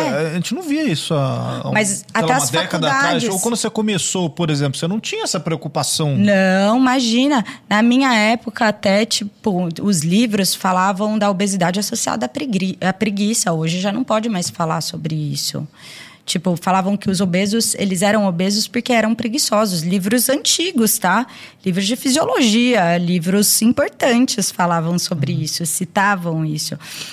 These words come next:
Speaker 2: E a gente tirou isso, porque de fato não é. A gente sabe que é uma causa multifatorial, a gente sabe que envolve a doença, a gente f-, sabe que é difícil o processo de mudança.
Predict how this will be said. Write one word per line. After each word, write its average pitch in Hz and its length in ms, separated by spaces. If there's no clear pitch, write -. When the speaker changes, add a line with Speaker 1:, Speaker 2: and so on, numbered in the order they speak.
Speaker 2:
E 185 40
a 180 60
gente 208 260
tirou 262 460
isso, 185 340
porque 185 320
de 214 140
fato - 420
não 381 220
é. 214 240
A 160 60
gente 165 200
sabe 175 220
que - 80
é 190 40
uma 202 120
causa 185 320
multifatorial, 196 920
a 175 60
gente 170 220
sabe 165 240
que 170 140
envolve 160 440
a 196 160
doença, 196 800
a 170 60
gente 185 300
f-, - 240
sabe 185 300
que - 120
é 170 60
difícil 214 800
o - 20
processo 170 440
de - 100
mudança. 208 500